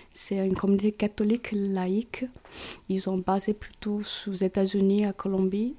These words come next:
Moi, je suis, je suis le seul qui est ici en Suisse. Et quand j'ai vu que le mission, parce que sur l'Internet, euh, je connais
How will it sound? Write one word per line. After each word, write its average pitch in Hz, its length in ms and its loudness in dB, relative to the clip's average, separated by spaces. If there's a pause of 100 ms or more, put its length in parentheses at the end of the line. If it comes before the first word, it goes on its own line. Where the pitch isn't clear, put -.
Moi, 190 320 2
je 208 160 -8
suis, - 180 -12
je - 40 -10
suis - 180 -4
le 196 100 -2
seul 202 400 -2
qui - 240 -6
est 185 100 0
ici 185 380 -6
en 185 160 -4
Suisse. - 460 -6 (960)
Et 185 240 2
quand 208 200 4
j'ai 208 160 2
vu 208 220 2
que - 180 -4
le 196 220 4
mission, 220 560 4
parce 233 180 -8
que - 140 -12
sur - 180 -6
l'Internet, 196 760 -2
euh, 196 240 -2
je 196 220 -6
connais 190 380 -4